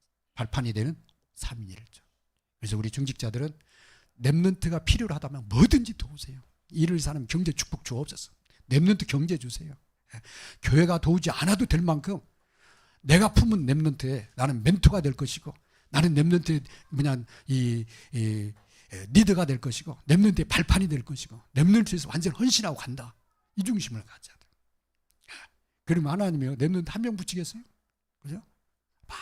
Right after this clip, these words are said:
많은 렘넌트 도울 그런 하나님이 문을 여실 겁니다. 그걸 갖다 렘넌트 경제 그럽니다. 예, 우리 익산 안되기 중직자들은 진짜 렘넌트를 위해서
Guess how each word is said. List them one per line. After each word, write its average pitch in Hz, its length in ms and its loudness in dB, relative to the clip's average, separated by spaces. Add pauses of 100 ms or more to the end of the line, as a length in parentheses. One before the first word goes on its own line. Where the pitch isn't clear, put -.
(280)
많은 202 160 0
렘넌트 143 360 -6
도울 110 360 -4
그런 98 340 -16 (220)
하나님이 104 420 -12 (180)
문을 127 320 -2
여실 90 220 -10
겁니다. 110 200 -16
그걸 151 220 -10
갖다 131 220 -12
렘넌트 110 500 -6 (120)
경제 107 440 -14
그럽니다. - 280 -20 (2750)
예, 95 260 -10
우리 101 160 -6
익산 101 300 -4
안되기 107 340 -2
중직자들은 110 720 -10 (160)
진짜 202 420 -4
렘넌트를 143 580 0
위해서 113 320 -2